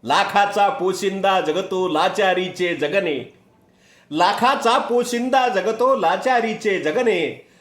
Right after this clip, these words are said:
नको वाटते मदतीसाठी कुणाकडे त्या बघणे. इच्छा असूनी दान द्यावया दुबळा झाला दाता. इच्छा असूनी दान द्यावया दुबळा झाला दाता.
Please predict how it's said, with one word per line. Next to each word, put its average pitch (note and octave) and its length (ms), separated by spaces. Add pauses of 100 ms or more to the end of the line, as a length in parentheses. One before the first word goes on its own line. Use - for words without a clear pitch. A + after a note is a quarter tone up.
(120)
नको G#3+ 420
वाटते A3 540
मदतीसाठी F#3+ 1120 (200)
कुणाकडे A#3+ 640
त्या F#3+ 220
बघणे. B2+ 560 (640)
इच्छा F3+ 360
असूनी F#3+ 500
दान E3+ 420
द्यावया E3+ 560
दुबळा G3+ 480
झाला D#3+ 420
दाता. B2+ 580 (560)
इच्छा E3 380
असूनी B3 540
दान A#3+ 360
द्यावया G#3+ 560
दुबळा G#3+ 480
झाला F#3 400
दाता. D#3+ 600